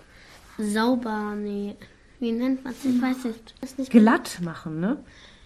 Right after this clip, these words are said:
Speaker 2: Genau, sauber machen von Steinen, glatt machen, gerade machen.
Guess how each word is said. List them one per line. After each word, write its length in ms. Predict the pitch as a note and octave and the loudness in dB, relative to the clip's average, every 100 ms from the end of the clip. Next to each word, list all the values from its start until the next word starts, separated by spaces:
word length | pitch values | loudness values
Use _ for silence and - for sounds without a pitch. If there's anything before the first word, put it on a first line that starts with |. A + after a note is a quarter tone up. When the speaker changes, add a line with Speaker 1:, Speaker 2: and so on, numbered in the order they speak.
| - - | -20 -12
Speaker 2:
Genau, 280 | - G#3+ E3 | 0 2 2
sauber 400 | E3 F#3 B3+ G#3+ | 4 6 6 6
machen 280 | F3+ F3+ F#3 | 4 2 -2
von 200 | - F3 | -4 -8
Steinen, 640 | - A#3+ G3+ A#3+ G#3 F#3+ | -6 -2 2 4 4 2
glatt 320 | F#3 G3+ - G#3 | 2 0 0 -2
machen, 280 | F#3 F#3 | 0 -2
gerade 640 | F3 E3 F#3 A3 C#4 G#3+ F3 | -2 -2 4 6 6 6 4
machen. 460 | E3 D#3+ E3 D#3 | 0 -4 -4 -6